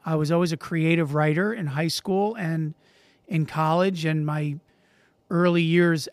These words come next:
after college. So I loved to write, and I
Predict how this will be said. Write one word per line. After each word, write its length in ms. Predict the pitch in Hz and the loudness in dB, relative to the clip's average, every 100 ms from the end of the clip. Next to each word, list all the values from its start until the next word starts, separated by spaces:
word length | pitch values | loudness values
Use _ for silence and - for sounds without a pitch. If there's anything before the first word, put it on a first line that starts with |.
| - | -4
after 480 | 170 185 - 165 143 | -2 -2 -2 -4 -4
college. 680 | - 143 139 165 202 - - _ _ _ _ _ _ _ _ _ _ _ - | -8 -8 -8 -10 -10 -16 -20 _ _ _ _ _ _ _ _ _ _ _ -12
So 180 | - 175 | 0 2
I 60 | |
loved 340 | 160 180 220 - | 4 2 2 -4
to 100 | 156 | -6
write, 320 | 143 165 - | -6 -8 -8
and 160 | - 160 | -2 2
I 300 | 156 156 | 2 0